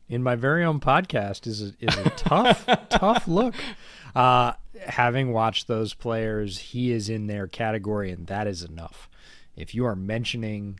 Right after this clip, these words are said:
Speaker 1: somebody in the same breath with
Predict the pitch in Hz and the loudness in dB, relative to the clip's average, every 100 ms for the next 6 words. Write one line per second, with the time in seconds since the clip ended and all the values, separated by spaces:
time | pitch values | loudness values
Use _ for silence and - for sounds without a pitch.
0 | - - - 117 110 104 98 90 87 - | -16 -10 -4 -2 -2 -2 -4 -6 -8 -6
1 | 101 95 90 85 90 87 80 - - - | -6 -6 -8 -10 -10 -10 -12 -18 -20 -20
2 | - _ 107 101 95 82 - | -20 _ -10 -6 -6 -8 -14